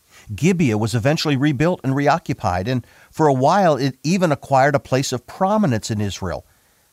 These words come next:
It was the hometown of King Saul, and it became the capital for the entire kingdom. The city was now known as Gibeah of Saul. Sadly, the history of disobedience and failure still hung over this hill.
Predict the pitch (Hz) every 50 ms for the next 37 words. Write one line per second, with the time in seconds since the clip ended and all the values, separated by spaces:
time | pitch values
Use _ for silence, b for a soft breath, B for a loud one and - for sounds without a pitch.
0 | b - - 131 143 117 117 139 - 156 151 156 147 - - 151 151 151 123 104
1 | - _ - - - 139 135 127 120 - - - - 165 165 160 135 85 - -
2 | _ _ b b b b b b b 117 139 120 143 135 - 165 156 147 117 120
3 | - - - - 180 185 180 - - 104 104 104 - 123 113 107 104 104 110 120
4 | 127 - 139 139 143 135 - - - 180 185 185 139 95 69 - - _ b b
5 | b b b b b b b b 127 - - 165 151 139 131 123 123 101 98 120
6 | 117 113 120 139 165 196 196 - 123 110 101 104 104 98 95 95 92 87 - -
7 | 87 - - 123 127 120 120 120 117 110 - - 87 85 82 - - - - 113
8 | 135 147 104 69 - - _ _ _ _ _ _ _ _ _ _ _ _ _ _
9 | _ - - - - - - 101 101 107 110 107 120 131 139 135 b b b b
10 | b b b b _ 107 92 135 139 - - - 120 113 104 90 87 - - 127
11 | - - 139 127 110 135 139 135 143 143 139 - - 135 123 - - 143 135 131
12 | 120 104 98 95 90 - - - - 117 117 120 131 131 - - - 151 143 113
13 | 92 92 90 90 95 95 104 98 107 107 - - - 123 110 80 71 -